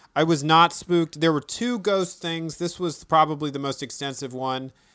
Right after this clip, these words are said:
They both looked a little rigged to me. They both looked like they could have been done with strings or, or other sort of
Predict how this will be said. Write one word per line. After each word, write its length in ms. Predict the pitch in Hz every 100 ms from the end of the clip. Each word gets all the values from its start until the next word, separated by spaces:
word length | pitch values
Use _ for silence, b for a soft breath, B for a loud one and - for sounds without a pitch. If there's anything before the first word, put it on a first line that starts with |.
| _
They 100 | 135 120
both 360 | 139 139 -
looked 320 | 127 127 - -
a 80 | 131
little 280 | 120 120 120
rigged 300 | 113 110 110
to 80 | 117
me. 320 | 110 110 110 - _
They 80 | 117
both 240 | 117 123 127
looked 160 | -
like 140 | 117 -
they 100 | 107
could 160 | 120
have 80 | 101
been 140 | 107 101
done 200 | 104 101
with 120 | 98
strings 720 | - - 123 117 120 113 107
or, 280 | 104 104 -
or 220 | 110 107
other 280 | 110 110 107
sort 220 | 98 120
of 100 | 98